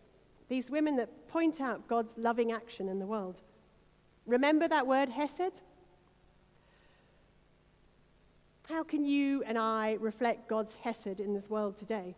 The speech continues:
His steadfast love and faithfulness. In this chaotic world, sometimes it feels a bit chaotic, this world around us.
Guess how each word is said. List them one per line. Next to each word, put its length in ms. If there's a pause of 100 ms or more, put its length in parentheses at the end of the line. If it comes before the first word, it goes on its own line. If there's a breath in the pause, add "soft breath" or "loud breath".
(120)
His 140
steadfast 760
love 300 (420)
and 160
faithfulness. 680 (960)
In 100
this 160
chaotic 580
world, 460 (360)
sometimes 520
it 120
feels 240
a 40
bit 200
chaotic, 500
this 180
world 240
around 360
us. 260